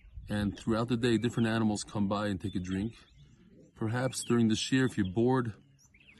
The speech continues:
see an elephant walk by. Just, um, two minutes ago, an elephant came by. Different animals.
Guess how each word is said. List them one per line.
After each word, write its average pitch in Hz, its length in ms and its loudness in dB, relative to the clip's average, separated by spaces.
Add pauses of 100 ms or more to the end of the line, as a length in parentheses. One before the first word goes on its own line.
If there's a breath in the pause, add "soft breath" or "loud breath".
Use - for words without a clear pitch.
(200 soft breath)
see - 240 -2
an 107 120 2
elephant 120 400 0
walk 110 300 -2
by. 110 200 0
Just, 104 200 -4
um, 98 120 -2 (100)
two - 140 -2
minutes 110 320 2
ago, 101 180 0
an 95 80 0
elephant 101 500 -2
came 104 220 0
by. 98 340 -4 (560 soft breath)
Different 107 280 2
animals. 92 500 -2